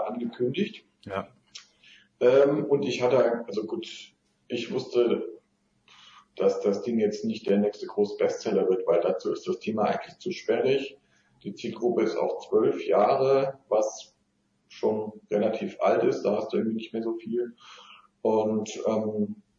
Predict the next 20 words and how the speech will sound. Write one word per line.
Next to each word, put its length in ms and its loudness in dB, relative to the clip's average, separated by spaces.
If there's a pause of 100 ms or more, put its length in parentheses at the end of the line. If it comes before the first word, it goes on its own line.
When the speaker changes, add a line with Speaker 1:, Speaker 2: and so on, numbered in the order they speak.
(540)
Speaker 1:
ja, 280 0 (680)
äh, 200 4
dachte 280 -2
so, 180 0 (240)
wenn 140 -2
sie 60 -2
mich 160 -2
drei, 220 2
vier, 240 0
fünf 240 -4
Bände 240 2
machen 240 2
lassen, 300 2
das 260 -2
wäre 120 2
natürlich 340 0
der 160 0
Knaller. 640 0 (100)
Speaker 2:
Mhm. 320 -14
Speaker 1:
Ähm, 600 4